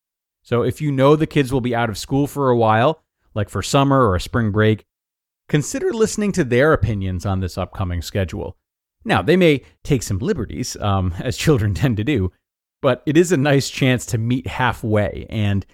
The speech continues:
get a better sense of what types of activities resonate with your kids and which ones don't. Ultimately, the goals seem to be, you know, making sure that they're learning, making sure that they're bonding,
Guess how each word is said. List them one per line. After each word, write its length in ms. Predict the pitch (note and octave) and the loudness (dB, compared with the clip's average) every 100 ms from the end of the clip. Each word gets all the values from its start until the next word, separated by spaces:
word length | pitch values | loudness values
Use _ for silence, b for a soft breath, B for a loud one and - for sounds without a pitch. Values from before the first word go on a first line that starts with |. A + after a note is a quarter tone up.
| _ - | _ 0
get 120 | F3+ | 0
a 60 | |
better 200 | G3+ A#3 | 2 0
sense 320 | G#3+ G#3 G3 C#3+ | -2 -2 0 0
of 140 | G#2+ | 0
what 220 | B2+ - | -2 -4
types 260 | - C3 C3+ | -4 -4 -2
of 80 | A#2 | -2
activities 580 | G#2+ - B2 A2+ G#2 | -2 -2 0 0 0
resonate 460 | G2+ A#2 A2 A2+ G#2+ | 0 0 2 0 -2
with 140 | G2+ | -2
your 120 | G2 F#2+ | -4 -2
kids 400 | G#2+ G#2+ D3+ - _ _ - | 0 0 -2 -10 _ _ -6
and 120 | E4+ | -2
which 180 | - A3 | -2 -2
ones 160 | G3+ | -2
don't. 260 | G3+ C#3 - _ _ _ _ _ _ | 0 -2 -4 _ _ _ _ _ _
Ultimately, 520 | E3 F3+ F3+ C3+ F#3 F#3 | 0 0 -2 0 0 0
the 140 | C3+ | 0
goals 600 | A2+ D#3+ E3+ E3+ - - | 2 4 4 2 -2 -6
seem 280 | - D#3 E3 | 0 0 2
to 120 | D#3+ | 0
be, 420 | B2 C3 C3+ C3 _ _ _ _ | 0 0 0 -2 _ _ _ _
you 80 | G#4+ | -2
know, 120 | E3 | 0
making 320 | A#2+ C#3 C#3 B2 | 2 0 0 -2
sure 220 | C#3+ C3+ | 0 0
that 140 | B2 | 0
they're 160 | G#2+ G#2+ | -2 -2
learning, 460 | F#3+ G#3 G3+ G3+ | 0 0 0 0
making 280 | C#3 G#2+ A2+ | 0 0 -2
sure 180 | - A#2+ | -2 0
that 160 | A2+ G2 | 0 0
they're 120 | F#2+ | -2
bonding, 680 | F#2 D3 D#3+ D#3 D#3 D#3+ | 0 2 2 2 2 0